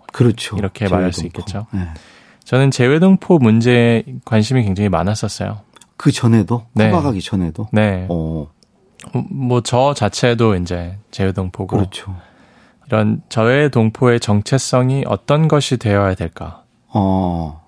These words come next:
Speaker 2: 네, 재외동포들은 모국과 어떤 관계를 맺어야 될까?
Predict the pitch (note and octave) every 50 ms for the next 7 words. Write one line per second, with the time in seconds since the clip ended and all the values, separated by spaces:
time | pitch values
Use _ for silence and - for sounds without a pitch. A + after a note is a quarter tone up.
0 | _ - - F#2 F#2 F#2 - - - G#2+ A2 A#2+ B2 A2+ A2+ G#2+ G#2 G2 - -
1 | A2+ A2 G#2+ G#2 G#2 A2 A2+ A2 G#2+ G2+ G2+ G#2+ A2+ A#2 A2 - - B2+ C3 -
2 | - A2+ G#2+ _ - C3+ C3+ C3+ C3+ B2+ - - A2 G#2 A#2 B2 A#2+ B2 A#2+ A#2+
3 | A#2+ A#2 A2+ A2+ A2 A2 G2+ G2 F2+ - G#2 G2 F#2 F#2 - F2+ E2+ - - -
4 | G#2 G2+ -